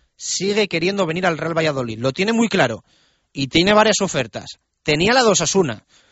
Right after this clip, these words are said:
tiene la del Deportivo de La Coruña, no quiere ir por cómo está económicamente el Depor a las puertas de ley concursal.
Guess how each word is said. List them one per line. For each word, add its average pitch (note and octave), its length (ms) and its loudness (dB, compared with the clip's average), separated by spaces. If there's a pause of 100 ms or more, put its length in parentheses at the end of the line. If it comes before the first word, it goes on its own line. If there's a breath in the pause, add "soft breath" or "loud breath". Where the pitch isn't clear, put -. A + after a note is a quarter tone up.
(200 soft breath)
tiene E3+ 240 -2
la A3+ 140 6
del F#3+ 100 4
Deportivo E3+ 460 2
de G3+ 80 6
La E3+ 80 4
Coruña, C#3 520 -2 (200)
no C#3 180 -6
quiere F3 220 0
ir A3+ 100 2
por G3 180 0
cómo G3 220 -2
está F#3 200 0
económicamente E3 680 -2
el D#3 100 -4
Depor F#3 240 0
a F3 60 2
las C#3+ 120 -2
puertas F3 420 0 (460 soft breath)
de C#3 140 0
ley D#3+ 100 2
concursal. D3+ 640 -4